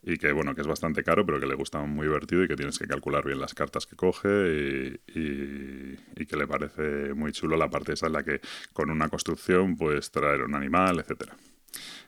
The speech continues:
Eh, bueno, eh, An-, Anónimo también nos habla del tema de Asmodente, uy, de Asmodente, estoy bueno, de Asmodee, y,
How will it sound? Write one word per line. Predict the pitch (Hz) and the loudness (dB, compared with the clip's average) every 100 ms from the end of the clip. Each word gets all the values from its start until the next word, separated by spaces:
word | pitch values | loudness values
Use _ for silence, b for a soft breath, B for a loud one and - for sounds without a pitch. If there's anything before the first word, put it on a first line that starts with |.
| - | 2
Eh, | 98 87 82 80 80 80 78 78 76 76 76 76 73 76 B B B | 8 8 8 6 6 4 4 2 0 0 -2 -4 -6 -10 B B B
bueno, | 95 87 - B B B B - | 0 0 -2 B B B B -4
eh, | 85 82 80 | 0 2 4
An-, | 82 87 | 2 2
Anónimo | 87 87 92 92 87 | 4 4 4 4 4
también | 87 98 92 | 4 4 4
nos | 80 87 | 2 2
habla | 87 90 | 2 4
del | 90 87 | 2 0
tema | 90 90 | 0 2
de | 90 90 87 | 2 2 2
Asmodente, | 87 92 90 98 92 104 - B B | 0 2 2 2 4 0 0 B B
uy, | 85 76 | 0 2
de | 71 | 0
Asmodente, | 71 69 - - - | -2 -6 -8 -10 -16
estoy | - - 67 | -12 -10 -10
bueno, | - - - | -12 -16 -4
de | 80 | -2
Asmodee, | 82 82 110 - B B B B _ | 4 4 4 0 B B B B _
y, | 120 110 98 90 85 85 82 80 80 76 76 73 69 67 | 10 10 10 8 6 4 4 2 2 0 -2 -2 -4 -4